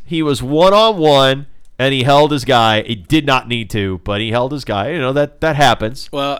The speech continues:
Speaker 2: and, and another great play design that was called back on a penalty, now that, uh, I just thought about that, was the, the Baron May to,
Speaker 1: Quinn
Speaker 2: uh,
Speaker 1: Caballero.
Speaker 2: Quinn Caballero. That was a
Speaker 1: Eighty-yard
Speaker 2: great
Speaker 1: bomb that was,
Speaker 2: design.
Speaker 1: like,
Speaker 2: Great. Into the wind.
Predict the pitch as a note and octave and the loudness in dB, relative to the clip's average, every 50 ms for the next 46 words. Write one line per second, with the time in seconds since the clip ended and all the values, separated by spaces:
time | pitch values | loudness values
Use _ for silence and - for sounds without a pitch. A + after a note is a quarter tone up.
0 | - - D3 D3 C#3 C3+ C3 - - C#3+ C3+ C3+ C#3+ E3+ A3 A3+ F3 C#3+ C3+ B2+ | -8 -6 -6 -6 -6 -6 -8 -8 -6 -6 -4 -2 -2 -2 -2 -2 -2 -2 -2 -2
1 | A2+ - - D3 C3+ B2+ A#2 A#2 A2 B2 B2 B2 A#2+ A#2 G#2+ G#2+ - - C3 A#2+ | -4 -6 -6 -4 -4 -4 -6 -6 -6 -6 -6 -6 -8 -10 -12 -14 -12 -10 -10 -10
2 | A2 G#2 A2+ G#2+ G2+ - A#2+ A2 G2 - - A2+ G#2+ G#2+ A2+ A#2 G#2+ A2 A2 A2+ | -8 -8 -8 -10 -10 -10 -12 -14 -12 -12 -12 -12 -10 -10 -10 -10 -10 -12 -12 -12
3 | A2 G#2 G#2+ G#2 G#2 G#2+ G#2+ G#2 F2+ G2 G#2+ G2+ - - A#2+ A2 G#2 G#2+ G2+ - | -12 -14 -16 -16 -16 -16 -18 -16 -16 -16 -16 -14 -14 -14 -14 -12 -12 -14 -12 -12
4 | B2+ B2 A#2+ A2 A2+ G#2+ G2 G2+ G#2 G2+ G2+ G#2 G#2 G#2 F#2+ G2 A#2 A#2+ A#2+ A#2 | -12 -12 -12 -12 -16 -18 -16 -16 -16 -16 -16 -18 -20 -18 -16 -12 -10 -10 -8 -8
5 | A2+ A2 G#2+ A2 A2+ A2+ A#2 A#2 A#2 A#2 A2+ G#2 - - - A#2 A2 G#2+ G#2 G2+ | -10 -10 -10 -12 -12 -10 -10 -10 -10 -12 -12 -14 -16 -16 -16 -14 -14 -14 -14 -14
6 | G2+ G2+ G2+ - - C#3 C#3 B2+ - C#3 B2+ B2 A#2+ B2 B2 C#3+ D3+ B2+ G#2+ G2 | -16 -18 -14 -8 -6 -6 -6 -2 0 0 2 2 4 4 4 6 6 4 4 2
7 | F2+ - - B2 A#2 A#2 A2+ G#2+ A2+ A#2 A#2 A#2 A2+ A2 C3+ D#3 E3+ F3+ F#3 - | -2 -6 -8 -10 -10 -10 -12 -12 -10 -10 -8 -8 -6 -2 0 0 2 2 2 0
8 | E3+ D#3+ C#3+ C#3+ D3 D#3+ D#3+ D#3+ D#3+ C3+ B2 B2 B2 C#3 D3+ D3 C#3+ C3+ B2+ B2 | 0 2 2 4 4 6 6 6 4 4 2 2 4 4 6 6 6 4 4 2
9 | A#2+ B2+ C3 A2+ B2 B2+ A#2+ A2 C3+ C3 B2 A#2+ - - A#2+ A2+ A2+ - - - | 2 0 0 0 0 -2 -2 0 2 2 2 2 0 -4 -10 -12 -12 -12 -10 -6
10 | - F#3 B3 C#4 A#3+ E3+ D3+ C3+ F3 A3 E3+ G2 | -4 -2 -2 -2 -2 -2 -2 -2 -2 -4 -6 -10